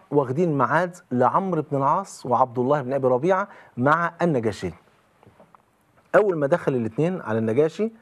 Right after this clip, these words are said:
سجدوا له سجود تحية. خد بالك، هما لسه دلوقتي ما يعرفوش لا إسلام ولا أي حاجة، واخد بالك؟ عمرو بن العاص وعبد الله بن أبي ربيعة الاتنين مشركين، والنجاشي ما كانش، كان راجل نصراني، فبالتالي ما كان عادي، يعني هما كان الحاشية بتخش تسجد له سجود تحية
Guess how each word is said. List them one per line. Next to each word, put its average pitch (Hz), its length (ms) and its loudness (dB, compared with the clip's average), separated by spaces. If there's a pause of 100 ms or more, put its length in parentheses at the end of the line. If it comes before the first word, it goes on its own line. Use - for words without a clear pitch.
(340)
سجدوا 143 580 2
له 185 280 0
سجود 156 580 0
تحية. 110 420 -2 (420)
خد 113 120 -8
بالك، 139 280 2 (480)
هما 104 140 -4
لسه 131 220 -2
دلوقتي 139 240 0
ما 123 100 2
يعرفوش 110 320 -2
لا - 100 0
إسلام 160 360 0
ولا 131 160 -2
أي 147 160 0
حاجة، 196 360 0 (300)
واخد 117 200 -6
بالك؟ 175 240 2 (360)
عمرو 165 320 2
بن 123 140 -2
العاص 156 320 2
وعبد 127 140 0
الله 143 120 4
بن 135 120 -4
أبي 139 140 0
ربيعة 175 340 2
الاتنين 226 280 -2
مشركين، 196 580 -2
والنجاشي 190 1000 0
ما 208 60 -2
كانش، 180 300 -2
كان 180 280 0
راجل 214 140 0
نصراني، 202 440 0 (340)
فبالتالي 180 460 2
ما 196 200 2
كان 170 340 0
عادي، 160 380 2
يعني 117 180 0
هما 160 180 2
كان 151 240 0
الحاشية 147 440 0
بتخش 170 340 -2
تسجد 165 420 0
له 165 60 2
سجود 151 240 0
تحية 190 420 0